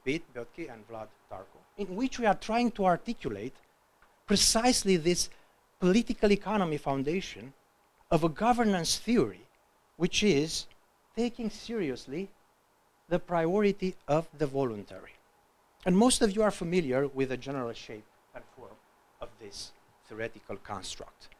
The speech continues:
It's a doctrine which might be called of a classical liberal origin, doesn't matter. The structure and what is going on in such a structure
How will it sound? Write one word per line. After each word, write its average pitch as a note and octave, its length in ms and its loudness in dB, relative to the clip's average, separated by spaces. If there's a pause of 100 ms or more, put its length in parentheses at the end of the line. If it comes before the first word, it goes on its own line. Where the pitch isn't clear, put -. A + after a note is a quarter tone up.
(160)
It's - 160 2
a E3+ 60 6
doctrine C3+ 600 -4 (800)
which G3+ 240 0 (240)
might A3 380 0 (460)
be G3+ 120 -4
called F#3+ 320 6
of F3 140 2
a F3+ 60 0
classical F3 440 0
liberal D#3 360 2
origin, F#3 460 2 (240)
doesn't F#3+ 300 2
matter. D#3+ 240 0
The C3+ 120 -6
structure - 560 -8 (100)
and C#3+ 220 -10
what F3+ 200 -2
is D#3 140 -8
going D#3+ 320 -8
on D#3+ 140 -10
in B2+ 100 -10
such - 280 -12
a C3 60 -18
structure - 560 -8